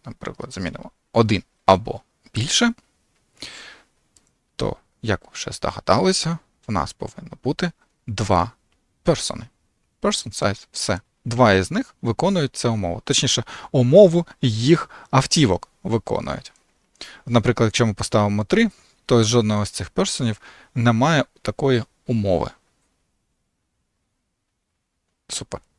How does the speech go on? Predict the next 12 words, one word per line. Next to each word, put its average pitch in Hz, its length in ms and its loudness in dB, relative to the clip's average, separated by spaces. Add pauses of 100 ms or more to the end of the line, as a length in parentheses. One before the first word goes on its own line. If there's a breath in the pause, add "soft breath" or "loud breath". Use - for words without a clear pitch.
(180)
Size 202 360 -2
нуль. 101 140 -4 (2750 loud breath)
Давайте 117 320 4
тепер - 280 -6
подивимося, 139 600 0
яким 120 280 -6
чином 175 280 -2
ми 113 80 -2
можемо 110 380 0
робити 110 400 -2
за 101 100 -10
допомогою 110 720 -4